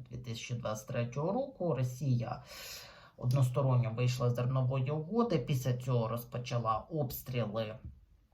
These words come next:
нашої портової інфраструктури і тих терміналів, де зберігається українське продовольство і мало б експортуватися до, там, країн Африки, Азії.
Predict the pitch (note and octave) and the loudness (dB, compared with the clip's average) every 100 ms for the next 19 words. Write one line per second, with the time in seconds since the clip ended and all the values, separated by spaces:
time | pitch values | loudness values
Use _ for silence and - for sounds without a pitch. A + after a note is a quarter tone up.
0 | _ - - - C3+ C#3+ C3 - A#2+ A#2 | _ -14 -14 -8 -2 2 2 2 -2 -2
1 | B2+ - C3+ A#2 A#2+ A2+ B2 C#3+ C3+ E3 | -4 -2 0 0 0 -2 -2 -2 -2 -2
2 | F3 - A#3+ B3 A3 G#3 G3+ F#3 C#3 - | -4 -2 -2 0 4 4 6 4 0 0
3 | B2+ B2+ A#2+ A2 G2+ - - B2+ - - | 4 6 6 4 -2 -4 0 0 0 2
4 | C3 C#3 F#3 F#3+ E3+ A#2+ B2 B2 G#2 A2 | 2 4 6 4 2 0 4 4 4 2
5 | A2+ A#2+ B2+ C#3+ F3+ G3 F#3 - F3 F3 | -2 0 0 4 8 8 6 2 0 0
6 | F3 E3+ E3+ - E3+ D#3 D3+ D3+ D#3+ D#3+ | 0 2 0 -4 -6 -4 -2 4 6 6
7 | - D#3+ F#3 D#3 C3+ D3 C#3 C3 B2+ B2+ | 2 -2 2 4 8 10 8 6 2 0
8 | - C3+ - C3 C3 C3 B2 B2 - A#2+ | -2 -6 -6 0 6 6 6 0 -2 -4
9 | A#2+ - - - - B2+ B2 B2 G#2+ - | -4 -10 -14 -12 -4 2 2 2 -6 -6
10 | A2 A2 D3+ D#3+ - B2 - A#2+ A2+ A2 | -6 0 4 4 2 -6 0 2 4 2
11 | A2+ A#2+ A2+ A2+ | -2 -6 -6 -8